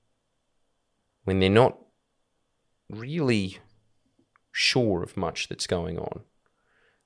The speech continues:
They're much more sure of what's going on than we are, but also they're also playing in this machine, because if you talk to the average politician, they're always talking about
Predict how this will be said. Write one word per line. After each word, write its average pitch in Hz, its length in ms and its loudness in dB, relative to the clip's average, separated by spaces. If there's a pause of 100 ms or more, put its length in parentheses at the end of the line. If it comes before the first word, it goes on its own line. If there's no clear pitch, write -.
(180)
They're 110 100 -2
much 127 260 4
more 107 180 6
sure 104 320 4
of 92 120 0
what's 98 180 4
going 92 300 6
on 87 240 0
than 92 180 2
we 101 220 8
are, 80 140 2
but 110 120 6
also 135 480 8
they're 104 180 6
also 120 440 6
playing 101 560 4
in 98 180 0
this 95 240 2
machine, 92 440 4
because 95 200 -2
if 101 100 -6
you 131 100 0
talk 117 280 2
to - 80 -8
the 95 120 0
average 90 300 0
politician, - 640 -2 (380)
they're 110 120 2
always 110 580 8
talking 95 420 2
about 87 560 0